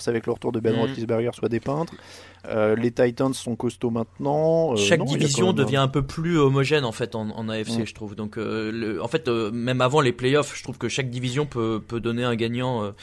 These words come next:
Speaker 3: quasiment différent, quoi.
Speaker 1: Après, après, disons que c'est sûr que là, la F C Est, sans Brady, euh, c'est, elle est très
Speaker 2: Ah bah,
Speaker 1: ouverte,
Speaker 2: si les
Speaker 1: et on
Speaker 2: Bills
Speaker 1: sait pas dans
Speaker 2: la
Speaker 1: quel
Speaker 2: prennent
Speaker 1: sens,
Speaker 2: pas cette
Speaker 1: quoi.
Speaker 2: année, euh, je sais pas quand ils la prennent, hein.
Speaker 1: Ouais.
Speaker 3: Mm, mm,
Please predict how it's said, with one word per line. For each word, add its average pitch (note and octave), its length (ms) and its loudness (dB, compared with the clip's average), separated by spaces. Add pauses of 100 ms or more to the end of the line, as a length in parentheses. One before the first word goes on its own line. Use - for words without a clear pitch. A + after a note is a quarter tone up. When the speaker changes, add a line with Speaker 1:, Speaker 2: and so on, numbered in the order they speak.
(340)
Speaker 3:
quasiment A#2 420 -2
différent, A2+ 360 -6
quoi. - 140 -16 (440)
Speaker 1:
Après, A#2 220 -2
après, B2 260 -4
disons C#3 220 -4
que - 60 -10
c'est A#2+ 60 -6
sûr C3+ 140 -6
que - 80 -4
là, B2+ 120 4
la A2+ 160 2
F - 40 -2
C - 180 -4
Est, C#3 280 -2
sans - 240 -2
Brady, B2+ 520 -4 (280)
euh, G2 800 0
c'est, G2 520 -6
elle F#2+ 200 -2
est G#2+ 160 0
très - 160 0
Speaker 2:
Ah C#3 120 6
bah, C3+ 100 6
Speaker 1:
ouverte, C3+ 140 6
Speaker 2:
si D#3+ 60 -2
les D3 80 4
Speaker 1:
et C3+ 100 0
on - 100 2
Speaker 2:
Bills F#3+ 100 2
Speaker 1:
sait - 60 0
pas A#2+ 80 4
dans - 80 6
Speaker 2:
la - 40 4
Speaker 1:
quel C3 100 2
Speaker 2:
prennent D3+ 80 2
Speaker 1:
sens, A2+ 80 -2
Speaker 2:
pas C3+ 80 0
cette - 80 -2
Speaker 1:
quoi. C#3+ 80 0
Speaker 2:
année, D3+ 340 0
euh, A#2 440 -2
je A2+ 100 -8
sais G#2+ 120 -10
pas A#2 100 -6
quand A2+ 100 -6
ils A#2 120 -2
la A2+ 100 -2
prennent, A2 200 -6
hein. G#2+ 120 -8 (1120)
Speaker 1:
Ouais. G#2+ 160 0
Speaker 3:
Mm, - 100 -10
mm, A#2+ 60 -10